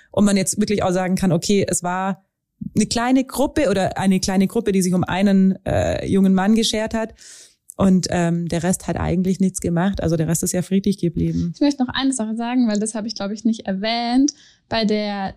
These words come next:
Speaker 2: Gruppe, die in Eschach, äh, diese Aktion da gemacht haben, da war einer aus Lindau dabei tatsächlich.
Speaker 1: Ja.
Speaker 2: Also das hat jetzt nichts mit den Partys zu tun, aber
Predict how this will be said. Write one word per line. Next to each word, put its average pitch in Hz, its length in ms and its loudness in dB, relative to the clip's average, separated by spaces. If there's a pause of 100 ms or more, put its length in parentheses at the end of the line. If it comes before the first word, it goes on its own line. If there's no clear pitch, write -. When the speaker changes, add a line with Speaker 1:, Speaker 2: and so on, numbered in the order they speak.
Speaker 2:
Gruppe, 226 520 -4
die 214 220 -2
in 190 160 -2
Eschach, 294 680 -4
äh, 233 200 -4
diese 247 220 -2
Aktion 247 400 -2
da 233 80 -2
gemacht 240 320 -4
haben, 220 120 0
da 208 240 -6
war 196 200 -6
einer 180 260 -4
aus - 160 -10
Lindau 180 260 -6
dabei - 340 -8
tatsächlich. 214 640 -12 (360)
Speaker 1:
Ja. 220 80 -2
Speaker 2:
Also 220 260 -2
das 226 160 -2
hat 220 100 -2
jetzt 214 180 -4
nichts 226 140 -4
mit 196 80 -4
den 196 120 -2
Partys 247 320 -4
zu 226 100 -4
tun, 247 300 0
aber 202 400 -4